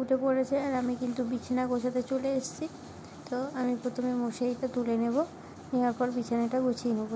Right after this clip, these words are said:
তো চলো তোমরা দেখতে থাকো, আর ভিডিওটি ভালো লাগলে, লেগে থাকলে অবশ্যই একটু like করতে ভুলবে না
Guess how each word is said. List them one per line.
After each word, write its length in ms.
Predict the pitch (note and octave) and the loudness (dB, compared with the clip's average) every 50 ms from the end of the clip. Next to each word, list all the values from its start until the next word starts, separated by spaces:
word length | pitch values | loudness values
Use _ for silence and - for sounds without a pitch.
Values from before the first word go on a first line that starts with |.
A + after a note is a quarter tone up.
| A3 A#3+ | -2 -2
তো 40 | A#3+ A#3+ | 0 2
চলো 160 | B3+ B3+ C4 C4 C4+ | 4 4 4 4 4
তোমরা 180 | D4 D4+ E4 D#4+ B3 B3+ | 2 0 -2 0 2 2
দেখতে 220 | B3 A#3 - - B3 B3 | 2 2 2 0 0 2
থাকো, 200 | B3 A#3+ A3+ B3 B3 B3+ | 2 2 2 2 0 2
আর 60 | B3+ A#3+ A3+ | 2 2 2
ভিডিওটি 340 | A#3 A3+ A#3+ B3+ B3 B3 - C4 B3 | 2 4 4 4 2 2 2 2 4
ভালো 140 | B3 B3 A#3 A#3+ B3+ | 4 4 4 4 0
লাগলে, 280 | B3 B3+ B3+ B3+ B3+ C#4 - - B3 A#3+ | 0 -2 -2 -4 -4 -6 -6 -4 -2 0
লেগে 200 | A#3+ A#3 B3 B3+ B3 A#3+ | 2 2 2 0 2 0
থাকলে 260 | A#3 A3 A3+ A#3 C#4+ - - - - - - - - - - - B3 | 0 0 0 0 -2 -2 -4 -10 -14 -14 -14 -14 -14 -10 -4 0 2
অবশ্যই 320 | A3+ A3+ A3+ G#3+ - - B3+ | 2 2 2 0 -2 -4 -4
একটু 140 | A#3 - - B3 B3+ A#3 | -4 -6 -6 -4 -2 -2
like 220 | A3+ A#3 A3 - - - | -2 -2 -4 -6 -6 -6
করতে 240 | B3 A#3 A#3 - - D4 C4 | -4 -4 -4 -2 0 0 4
ভুলবে 320 | C4 C4+ B3 A3+ A3+ A3 A3 A3+ | 4 4 4 4 2 0 0 -2
না 80 | A#3 | -4